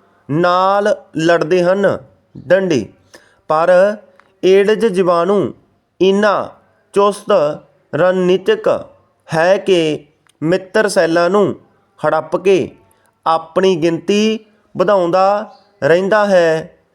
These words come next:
ਡੰਡੀ। ਟੈਸਟ ਰਾਹੀਂ ਪਤਾ ਲੱਗਣ ਤੋਂ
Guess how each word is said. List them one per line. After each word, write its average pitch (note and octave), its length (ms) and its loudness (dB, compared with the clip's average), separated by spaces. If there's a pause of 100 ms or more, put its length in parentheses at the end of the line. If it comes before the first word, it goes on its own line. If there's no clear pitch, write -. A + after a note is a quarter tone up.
ਡੰਡੀ। D#3+ 580 0 (520)
ਟੈਸਟ F#3+ 320 0
ਰਾਹੀਂ F#3 500 0 (420)
ਪਤਾ G3 340 0
ਲੱਗਣ F#3 460 -2
ਤੋਂ F3+ 300 0